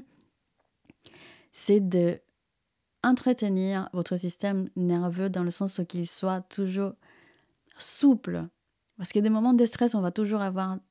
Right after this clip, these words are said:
dans la vie, mais qui reste pas activé dans le mode survie. Parce que s'il reste activé dans le mode survie et dans le stress,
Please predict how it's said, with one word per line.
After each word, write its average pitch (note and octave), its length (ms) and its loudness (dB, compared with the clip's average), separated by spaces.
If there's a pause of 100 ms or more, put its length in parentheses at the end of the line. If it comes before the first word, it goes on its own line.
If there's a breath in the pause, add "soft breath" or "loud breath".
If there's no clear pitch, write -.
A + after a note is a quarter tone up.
(120)
dans E3+ 180 4
la E3 160 2
vie, F3+ 240 -2 (300 loud breath)
mais F#3 120 2
qui F#3+ 180 2
reste F#3 320 -2
pas B3 280 0
activé G3+ 640 -2
dans F3+ 200 -2
le E3+ 100 0
mode E3+ 500 -2
survie. F3 600 -4 (380 soft breath)
Parce F#3 240 -4
que F#3 340 -2 (560)
s'il B3+ 340 2
reste A3+ 280 0
activé G3 420 -2
dans F#3 140 -2
le F3 120 0
mode F3 220 -2
survie F3 500 -4
et F#3 80 -2
dans F3 140 -2
le E3 120 -2
stress, - 560 -4